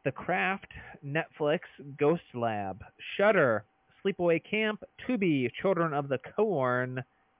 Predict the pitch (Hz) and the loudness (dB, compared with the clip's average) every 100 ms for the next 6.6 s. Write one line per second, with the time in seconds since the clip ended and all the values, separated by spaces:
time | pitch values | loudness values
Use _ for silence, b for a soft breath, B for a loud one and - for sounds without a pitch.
0 | - 254 247 202 185 180 _ _ _ _ | -2 2 6 8 8 6 _ _ _ _
1 | _ - - 131 147 117 78 - _ _ | _ -12 0 2 2 0 -4 -10 _ _
2 | _ - 302 - 370 - 392 381 381 349 | _ -4 0 2 2 2 2 2 -2 -8
3 | - - 185 247 349 - - 180 131 139 | -12 -8 -4 0 -2 -4 -4 0 2 2
4 | 202 _ _ - - - - _ _ - | 0 _ _ -20 -18 -20 -20 _ _ -20
5 | - _ _ _ _ - 175 175 175 175 | -20 _ _ _ _ 0 4 6 6 4
6 | 170 175 170 170 170 | 2 2 2 0 -2